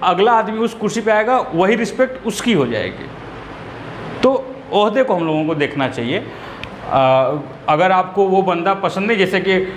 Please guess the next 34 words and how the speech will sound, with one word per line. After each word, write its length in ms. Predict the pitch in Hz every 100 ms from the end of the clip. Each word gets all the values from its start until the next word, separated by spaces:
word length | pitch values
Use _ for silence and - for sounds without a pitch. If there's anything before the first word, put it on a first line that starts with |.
| -
अगर 200 | 151 170
आपको 280 | 180 180 202
आपका 300 | 185 170 196
प्राइम 220 | 190 185
मिनिस्टर 260 | 175 160 202
पसंद 340 | 196 190 214
नहीं 100 | 233
है 140 | 240 208
तो 60 |
वोटिंग 360 | 185 185 185 226
सिस्टम 240 | 220 233
आप 240 | 226 220 208
प्र-, 100 | 214
अ, 560 | 214 196 175 175 175
प्राइम 220 | 170 190 208
मिनिस्टर 260 | 214 269
को, 240 | 262 240 220
अ, 340 | 208 156 185
बदल 340 | 170 185 254
दीजिए, 380 | 254 226 185 185 - - - - - 131
लेकिन 340 | 156 233 - 214
उस 140 | 233
ओहदे 380 | 220 160 180 262
को 100 | 233
तो 140 | -
गाली 280 | 147 139 147
मत 140 | 147
दीजिए, 340 | 160 175 151 156
उस 200 | 147 147
ओहदे 240 | 131 147
को 120 | 175
बुरा 200 | 143 139
भला 220 | 135 123 120
मत 160 | 117